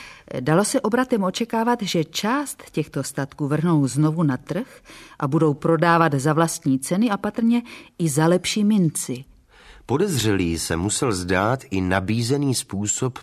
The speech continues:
Speaker 2: proplácení peněz Waldsteinovou obchodní společností.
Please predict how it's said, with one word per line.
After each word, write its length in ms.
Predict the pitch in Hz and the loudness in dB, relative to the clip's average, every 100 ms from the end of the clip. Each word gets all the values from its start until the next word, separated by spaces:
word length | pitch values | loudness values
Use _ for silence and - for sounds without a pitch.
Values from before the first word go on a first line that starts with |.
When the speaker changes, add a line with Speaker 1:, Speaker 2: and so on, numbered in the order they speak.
| - | -4
Speaker 2:
proplácení 760 | 98 98 117 117 - 127 127 | -4 0 0 0 -2 0 -2
peněz 600 | - 92 101 107 107 - | -2 -2 -2 -2 -4 -10
Waldsteinovou 840 | - 87 92 - 101 101 101 104 110 | -6 -2 -2 -2 -2 -2 0 0 0
obchodní 440 | 90 - 95 98 | -2 -4 -2 -2
společností. 920 | 104 - 92 - 71 69 - - - | -4 -4 -4 -4 -8 -10 -12 -18 -18